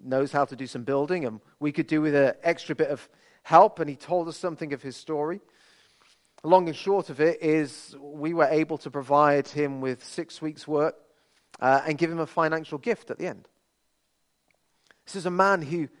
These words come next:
dared to ask. He asked God to meet his needs, and God provided for him. I mean, interestingly, this week, as that story came to mind, I couldn't remember,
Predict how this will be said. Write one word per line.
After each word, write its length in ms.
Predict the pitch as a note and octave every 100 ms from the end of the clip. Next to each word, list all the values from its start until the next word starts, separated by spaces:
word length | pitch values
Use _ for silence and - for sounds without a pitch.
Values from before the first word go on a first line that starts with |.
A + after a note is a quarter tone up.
| _
dared 380 | - D#3 F3 F3
to 200 | - D3+
ask. 300 | D#3+ D3+ -
He 160 | - D3
asked 300 | D3 D#3+ -
God 180 | E3 C#3
to 100 | C3
meet 280 | B2+ D#3 -
his 200 | C#3 A#2
needs, 460 | E3+ C3+ A#2+ - _ _ _ _ _ _ _ _ -
and 120 | C3+
God 200 | C#3 C3+
provided 500 | C#3 C#3 G3 G3 A2+
for 240 | - -
him. 160 | - _ _ _ _ _ _ _ _ _ _ _ _ _ _ _ -
I 40 |
mean, 160 | D#3+ G3
interestingly, 720 | G#3 G#3+ A3 E3 E3+ D3+ C3 - _
this 220 | - D#3+
week, 240 | E3+ F#3+ C3+
as 140 | C#3+
that 180 | D3+ D3
story 280 | - F#3 E3
came 200 | E3+ D#3
to 100 | D#3
mind, 240 | D#3+ C#3+
I 80 | B2
couldn't 320 | - D#3 E3+
remember, 680 | C3+ B2 C3 C#3 D3 A#2+ A2+